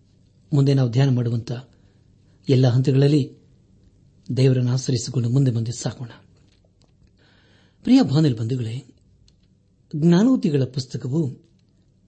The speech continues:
ಆಕಸ್ಮಿಕವಾಗಿ ಬರೆದಂಥ ಒಂದು ಪುಸ್ತಕವಲ್ಲ.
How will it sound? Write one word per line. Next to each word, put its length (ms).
ಆಕಸ್ಮಿಕವಾಗಿ 920
ಬರೆದಂಥ 460
ಒಂದು 260
ಪುಸ್ತಕವಲ್ಲ. 720